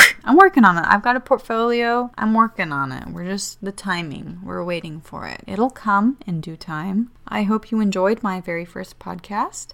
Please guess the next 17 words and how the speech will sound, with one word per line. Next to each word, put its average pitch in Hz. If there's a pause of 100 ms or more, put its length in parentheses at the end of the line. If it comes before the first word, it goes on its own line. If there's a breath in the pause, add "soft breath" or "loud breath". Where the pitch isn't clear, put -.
Um, 180
I'm 196
going 262
to 269
be 233
trying 202
to 196
upload 185
weekly. 185 (180 soft breath)
I'm 180
not 202
set 220
on 208
a 196
date 180
yet. 208 (180)
I 175